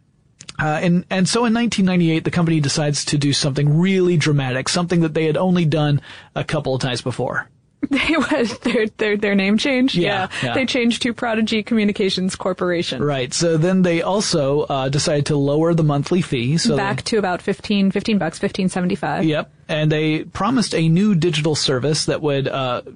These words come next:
Speaker 1: be specifically geared for the brand new, blisteringly fast fifty-six K modems.
Speaker 2: Woo!
Speaker 1: Yeah. I,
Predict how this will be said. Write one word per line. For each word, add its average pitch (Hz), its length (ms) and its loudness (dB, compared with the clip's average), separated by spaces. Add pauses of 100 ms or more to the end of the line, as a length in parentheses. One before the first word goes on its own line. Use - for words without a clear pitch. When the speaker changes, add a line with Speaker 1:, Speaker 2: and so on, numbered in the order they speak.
(100)
Speaker 1:
be 156 160 2
specifically 175 880 -2
geared 139 400 0 (320)
for 165 180 -2
the 147 80 2
brand 175 440 0
new, 165 180 2
blisteringly 247 1500 0
fast 170 600 -4
fifty-six - 600 -2
K 156 460 0
modems. 131 760 -2 (260)
Speaker 2:
Woo! 415 500 4 (240)
Speaker 1:
Yeah. 123 440 -2
I, 165 260 -2